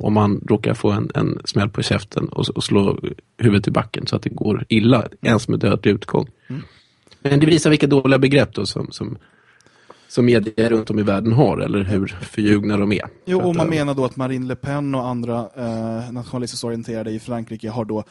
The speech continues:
Speaker 2: skruvat upp debattklimatet och, och gjort ett, skapat ett vi och dom-samhälle och så vidare. Man har ju hört det tusentals gånger.
Speaker 1: Mm.
Speaker 2: Ett utmärkt
Speaker 1: Det är
Speaker 2: exempel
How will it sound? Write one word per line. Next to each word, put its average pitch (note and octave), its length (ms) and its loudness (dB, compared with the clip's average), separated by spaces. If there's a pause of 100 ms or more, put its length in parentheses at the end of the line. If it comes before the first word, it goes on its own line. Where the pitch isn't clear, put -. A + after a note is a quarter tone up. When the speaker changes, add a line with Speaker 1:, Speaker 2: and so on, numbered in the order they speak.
(140)
Speaker 2:
skruvat C3 760 -2
upp - 260 -4
debattklimatet B2 1120 -4
och, G2+ 180 -10 (340)
och B2 260 -6
gjort A#2+ 200 -6
ett, A#2 100 -12
skapat B2 420 -6
ett B2+ 100 -10
vi B2 240 -6
och A2+ 60 -4
dom-samhälle A2+ 800 -6
och G2 180 -10
så A2+ 100 -12
vidare. G2+ 260 -12
Man A2 160 -14
har B2 80 -6
ju B2+ 60 -4
hört A#2+ 200 -2
det A2+ 100 -8
tusentals A2+ 440 -8
gånger. A#2+ 340 -6 (460)
Speaker 1:
Mm. A2 200 0
Speaker 2:
Ett C3 200 -6 (580)
utmärkt C3+ 260 0
Speaker 1:
Det D3 40 -2
är A#2+ 100 2
Speaker 2:
exempel C3 100 4